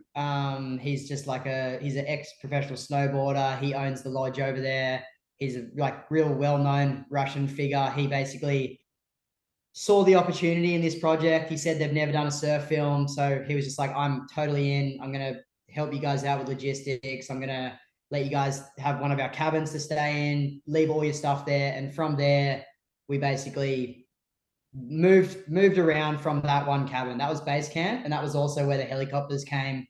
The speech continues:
to pick us up when we did go on the missions. Uh, the next third of the trip, we were at that beach that we were telling you about. So,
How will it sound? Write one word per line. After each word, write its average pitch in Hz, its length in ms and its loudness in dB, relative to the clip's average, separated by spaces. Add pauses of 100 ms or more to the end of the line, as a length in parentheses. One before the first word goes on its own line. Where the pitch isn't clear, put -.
(460)
to - 100 -20
pick 143 200 0
us 143 160 -2
up 170 240 -2
when 139 100 -2
we 135 80 0
did 139 360 0 (320)
go 143 120 2
on 143 100 4
the 143 60 4
missions. 190 500 0 (600)
Uh, 143 520 4
the 151 100 0
next - 540 0 (200)
third 180 280 8
of 180 100 6
the 175 80 2
trip, 185 320 2
we 165 120 2
were 165 120 4
at 156 420 2 (100)
that 151 260 -2
beach 160 320 -2
that 160 100 -4
we 165 100 0
were 165 80 2
telling 160 300 0
you 160 120 4
about. 160 400 4
So, 143 360 2